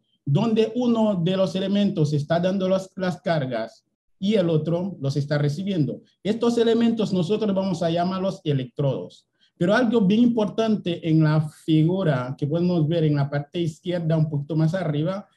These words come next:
vamos a ver un desgaste en estos elementos que llamamos electrodos. Uno, el que se está, está dando las cargas, se está reduciendo, el tamaño reduce. Y el que está recibiendo esas cargas, nosotros llamamos ese proceso oxido-, oxidación-reducción,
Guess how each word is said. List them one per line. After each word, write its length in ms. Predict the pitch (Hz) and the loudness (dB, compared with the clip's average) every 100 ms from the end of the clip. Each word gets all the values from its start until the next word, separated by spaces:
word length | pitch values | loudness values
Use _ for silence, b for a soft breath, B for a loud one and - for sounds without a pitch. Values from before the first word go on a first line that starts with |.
| _ | _
vamos 280 | - 214 233 | -2 0 2
a 80 | 226 | 2
ver 140 | 226 | 0
un 160 | 220 190 | 0 2
desgaste 640 | 156 151 135 175 180 - | 4 4 2 0 -2 -2
en 120 | 156 160 | 2 2
estos 280 | 156 180 | 2 -2
elementos 460 | 160 160 175 185 175 | -2 0 0 -2 -4
que 80 | 151 | -2
llamamos 420 | 147 151 160 160 | 0 2 0 0
electrodos. 720 | 135 127 - 151 113 69 - _ _ _ | -4 -6 -4 -4 -4 -8 -18 _ _ _
Uno, 540 | - 277 247 196 202 202 | -2 2 2 2 0 -2
el 160 | 156 156 | -4 0
que 120 | 156 | -2
se 120 | 160 | -2
está, 320 | 160 - 185 | -6 -4 -4
está 220 | 180 185 | -2 -2
dando 260 | 175 185 185 | -2 -2 -2
las 220 | 185 180 - | -4 -4 -4
cargas, 640 | 202 165 143 139 147 _ _ _ | -2 0 0 0 -2 _ _ _
se 200 | - 175 | -8 -2
está 280 | 170 165 208 | -2 0 -2
reduciendo, 880 | 196 180 147 143 156 160 156 143 101 | 0 0 0 0 0 2 2 2 -4
el 120 | 123 | -6
tamaño 360 | 160 180 208 190 | -4 -2 0 0
reduce. 540 | 139 117 120 117 - _ _ | -2 -4 -8 -12 -18 _ _
Y 160 | - 139 | -2 -2
el 100 | 139 | 0
que 80 | 208 | -4
está 220 | 202 202 | -2 -2
recibiendo 480 | 180 160 175 180 180 | -2 -2 -2 -2 -2
esas 240 | 180 185 | -2 -6
cargas, 520 | - 185 156 135 147 - _ | -4 -4 -2 0 -2 -6 _
nosotros 400 | - 143 165 185 | -2 0 0 -2
llamamos 360 | 185 185 185 175 | -2 -2 -2 -2
ese 180 | 170 170 | -2 -4
proceso 520 | 160 156 170 156 160 | 0 0 0 0 -2
oxido-, 600 | 151 147 147 156 147 147 | -2 -4 0 0 2 0
oxidación-reducción, 1300 | 151 139 156 156 160 151 139 135 - 220 175 156 160 | -2 0 0 2 2 2 2 -2 -2 0 2 2 0